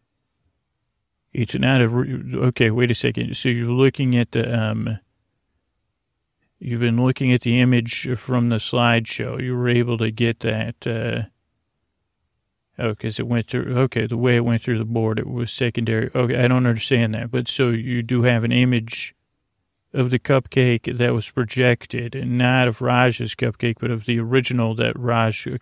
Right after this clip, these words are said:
plagiarized, according to the thing.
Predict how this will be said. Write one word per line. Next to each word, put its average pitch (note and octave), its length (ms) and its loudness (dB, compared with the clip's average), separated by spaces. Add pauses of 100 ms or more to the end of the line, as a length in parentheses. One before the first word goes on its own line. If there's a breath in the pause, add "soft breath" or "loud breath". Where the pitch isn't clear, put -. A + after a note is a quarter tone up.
(180)
plagiarized, A#2+ 800 0
according A#2 460 -2
to - 100 -8
the A#2+ 340 -4
thing. A2 460 -2